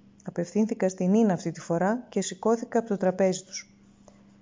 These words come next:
"Ένα απόγευμα με το φιλαράκι σου και το γύρισες στο τσάι",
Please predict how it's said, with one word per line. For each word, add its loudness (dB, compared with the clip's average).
"Ένα 4
απόγευμα 4
με 4
το 0
φιλαράκι 2
σου -6
και 0
το 0
γύρισες 2
στο -4
τσάι", 0